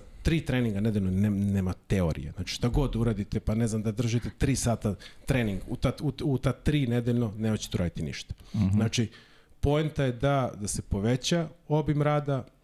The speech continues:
Speaker 1: da bi mogli da očekujete da protiv ekipa iz donjeg doma, iz doma-, donjeg doma budete konkurentni. Ne mora znači da ćete, da ćete pobediti svaku utakmicu, ali da budete konkurentni, da
Speaker 2: Da,
Speaker 1: igrate
Speaker 2: da,
Speaker 1: na
Speaker 2: da.
Speaker 1: gol razlike. Ovaj, e sad,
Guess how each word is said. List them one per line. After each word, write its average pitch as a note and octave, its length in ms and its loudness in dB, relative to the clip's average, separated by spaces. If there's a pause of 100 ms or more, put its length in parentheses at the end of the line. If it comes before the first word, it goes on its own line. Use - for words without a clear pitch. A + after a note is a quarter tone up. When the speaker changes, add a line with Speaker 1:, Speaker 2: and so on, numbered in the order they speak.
(240)
Speaker 1:
da A2+ 200 0
bi A2+ 160 0
mogli C3 280 2
da A#2 60 2
očekujete C3+ 600 0
da B2 180 0
protiv A2 320 -4
ekipa B2 340 -2
iz F#2+ 100 -2
donjeg G#2 300 0
doma, G2 400 2 (100)
iz A2 120 -12
doma-, A2+ 300 2
donjeg B2 380 0
doma B2 220 2
budete A2 440 -2
konkurentni. A2+ 800 -2
Ne E2 120 -12
mora F2+ 180 -8
znači A2 260 -6
da - 160 -6
ćete, G2 180 -4
da G#2+ 120 4
ćete - 180 -2
pobediti A#2+ 440 0
svaku A#2+ 280 -2
utakmicu, A#2+ 380 -2
ali F#2+ 160 -6
da G#2 80 -4
budete C3+ 300 2
konkurentni, C3 520 0
da A2+ 80 4
Speaker 2:
Da, - 0 -
Speaker 1:
igrate C#3 180 4
Speaker 2:
da, D3+ 80 2
Speaker 1:
na C3 60 2
Speaker 2:
da. A2+ 40 2
Speaker 1:
gol A#2+ 160 4
razlike. F#2+ 400 -2 (580)
Ovaj, A2 520 2 (360)
e B2 100 2
sad, A#2 280 0